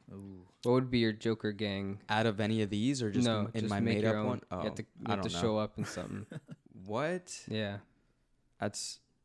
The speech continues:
Speaker 2: Y-, you don't have any idea what you want, what kinda
Speaker 3: <laughs>
Speaker 2: costume
Speaker 3: I,
Speaker 2: you'd wanna
Speaker 3: yeah,
Speaker 2: wear?
Speaker 3: I mean, there's a bunch of 'em that I would think of.
Speaker 2: Maybe it'd be one of those spies from Spy versus Spy.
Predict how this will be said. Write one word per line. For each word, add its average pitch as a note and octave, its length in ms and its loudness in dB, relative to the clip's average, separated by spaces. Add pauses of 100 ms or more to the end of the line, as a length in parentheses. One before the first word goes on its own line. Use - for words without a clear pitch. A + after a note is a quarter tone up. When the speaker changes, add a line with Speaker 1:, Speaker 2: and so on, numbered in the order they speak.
(380)
Speaker 2:
Y-, - 220 -10 (320)
you A#2 100 0
don't A#2 200 2
have A2 200 0
any A2 220 2
idea A2+ 280 0
what A2+ 160 -6
you A2+ 120 -2
want, A2 220 0 (360)
what A2 120 -2 (100)
kinda A#2+ 180 4
Speaker 3:
<laughs> G#2+ 60 -6
Speaker 2:
costume B2 380 4
Speaker 3:
I, - 20 6
Speaker 2:
you'd C3 160 4
wanna C3+ 180 8
Speaker 3:
yeah, A#2 80 6
Speaker 2:
wear? C#3 160 6
Speaker 3:
I G#2+ 60 2
mean, A2 280 2
there's G#2 260 2
a G#2 60 4
bunch G2+ 380 2
of F#2 100 -2
'em E2 180 -4
that E2 100 -4
I - 100 -4
would - 140 -8
think - 240 -8
of. - 200 -6
Speaker 2:
Maybe D#3+ 200 -2
it'd D#3+ 120 -2
be B2+ 120 2
one A#2+ 160 2
of G#2+ 60 0
those F#2+ 220 -2
spies F#2+ 600 -6
from F2+ 180 -12
Spy F#2 300 -6
versus - 320 -10
Spy. - 480 -12